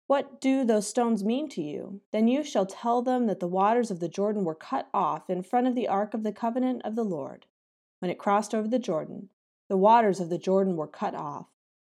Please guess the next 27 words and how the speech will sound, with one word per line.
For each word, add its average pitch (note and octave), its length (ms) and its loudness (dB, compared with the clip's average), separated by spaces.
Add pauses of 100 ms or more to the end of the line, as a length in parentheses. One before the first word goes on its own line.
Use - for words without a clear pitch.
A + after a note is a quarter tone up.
(120)
So - 200 0
these C4 280 2
stones D#3 380 -4
shall F#3+ 240 2
be A#3+ 460 0
to B3+ 140 -2
the A3 160 0
Israelites E3 840 -2
a F#3 40 -4
memorial F#3 760 -2 (120)
forever." C#3+ 520 -8 (1120)
Hear C4 260 0
today's E3 460 -6
words F3 380 -4
of F#3 200 -10
hope. - 380 -12 (1120)
It's B3+ 120 -2
amazing C4+ 460 2
how G#3+ 140 0
something G#3+ 640 -2
that G#3 260 0
simple A3 400 0
can F#3+ 200 -4
hold G3 300 0
so G#3+ 280 0
many G3 320 0
memories. E3+ 680 -8